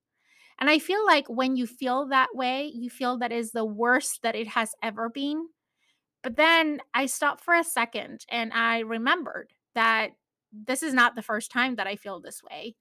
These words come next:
Actually, it's the same way that I feel every year at this time of the year. It's like, I've already watched this movie.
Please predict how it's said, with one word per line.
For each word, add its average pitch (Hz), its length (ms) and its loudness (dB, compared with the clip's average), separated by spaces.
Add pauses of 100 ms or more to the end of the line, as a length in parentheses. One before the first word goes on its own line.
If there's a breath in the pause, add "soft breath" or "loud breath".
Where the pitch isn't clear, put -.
(100)
Actually, 247 680 0 (320 soft breath)
it's 247 380 -2 (1000)
the 262 140 0
same 262 560 2
way 254 580 2
that 240 160 0
I 247 140 0
feel 220 540 -2 (180)
every 262 320 0
year 220 440 -2
at 214 220 -4
this 233 220 -4
time 208 360 -6
of 190 180 -10
the - 80 -12
year. - 340 -14 (340)
It's 269 320 -2 (560)
like, 254 380 2 (640)
I've 277 180 -10
already 320 360 2
watched 247 340 2
this 190 220 -10
movie. - 400 -20